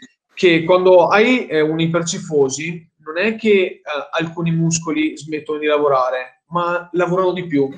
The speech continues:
Cioè, mi, mi correggo, nel senso, l'elettromiografia, che è lo s-, il metodo di misurazione dell'attivazione di un muscolo, è più alta nelle persone che hanno una po-, una pessima postura.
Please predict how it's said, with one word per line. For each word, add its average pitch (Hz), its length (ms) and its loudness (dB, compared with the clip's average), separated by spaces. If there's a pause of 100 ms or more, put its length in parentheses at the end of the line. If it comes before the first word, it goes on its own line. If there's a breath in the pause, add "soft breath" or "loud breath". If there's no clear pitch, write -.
(120)
Cioè, - 380 -2 (200)
mi, 143 400 -4
mi 147 120 -10
correggo, 135 720 -2 (200 soft breath)
nel 156 160 -6
senso, 147 360 -2
l'elettromiografia, 160 1400 0
che 127 180 -2
è 147 300 -4 (120)
lo 131 120 -10
s-, - 240 -14
il 123 760 -6
metodo 156 540 0
di 147 100 -2
misurazione 147 580 4
dell'attivazione 139 640 2
di 147 60 -2
un 135 200 -2
muscolo, 156 680 -2 (480 soft breath)
è 165 180 0
più 202 200 8
alta 170 400 2
nelle 180 260 -6
persone 170 560 -6
che 160 160 -6
hanno 151 260 -6
una 160 200 -10
po-, - 240 -14
una - 160 -16
pessima 151 440 -8
postura. 135 680 -8